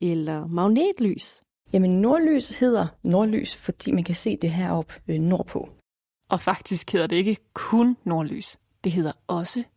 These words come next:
Speaker 3: sydlys.
Speaker 2: Og det er jo, fordi man kan se både op nordpå, men også nede sydpå. Men nede sydpå,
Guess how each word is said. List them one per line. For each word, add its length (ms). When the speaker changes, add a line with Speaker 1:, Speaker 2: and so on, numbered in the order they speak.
Speaker 3:
sydlys. 720
Speaker 2:
Og 160
det 60
er 40
jo, 80
fordi 380
man 120
kan 120
se 380
både 380
op 140
nordpå, 420
men 140
også 220
nede 120
sydpå. 480
Men 140
nede 140
sydpå, 540